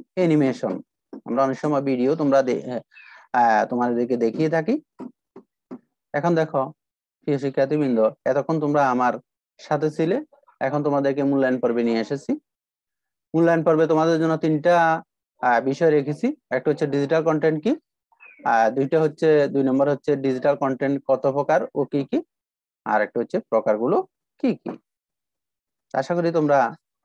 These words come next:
পাঠে মনোযোগ দিয়েছো এবং বুঝতে পেরেছো। আহ, তোমরা অবশ্যই পারবে। তো প্রিয় শিক্ষার্থীবৃন্দ, একটা বাড়ির কাজ তোমাদের জন্য রেখেছি, digital কন্টেন্টের প্রকারগুলির ব্যাখ্যা করো। তোমরা কি বুঝলে, কি শিখলে,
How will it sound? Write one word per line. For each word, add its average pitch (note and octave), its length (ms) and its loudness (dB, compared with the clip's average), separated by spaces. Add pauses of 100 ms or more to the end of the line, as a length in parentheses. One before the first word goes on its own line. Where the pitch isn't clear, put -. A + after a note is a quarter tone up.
পাঠে C3+ 280 -2
মনোযোগ A#2 540 0
দিয়েছো A2+ 360 -2
এবং B2 240 -2
বুঝতে - 280 -4
পেরেছো। D#3+ 380 -2 (840)
আহ, G#2 220 -2
তোমরা A2 340 2
অবশ্যই A2 280 -2
পারবে। C#3+ 360 0 (1400)
তো B2+ 100 -4
প্রিয় C3+ 200 -2
শিক্ষার্থীবৃন্দ, C#3+ 640 -2 (460)
একটা - 260 -2
বাড়ির B2 280 0
কাজ C#3+ 160 -2
তোমাদের C3 300 -2
জন্য B2 180 0
রেখেছি, C3 440 -2 (280)
digital C#3 540 -4
কন্টেন্টের C3 460 -2
প্রকারগুলির C#3 800 0 (320)
ব্যাখ্যা A2 320 -2
করো। G#2+ 220 -2 (360)
তোমরা C#3 220 0
কি F3+ 240 -4
বুঝলে, D#3+ 400 0
কি C3+ 340 -2 (400)
শিখলে, F#3+ 540 -2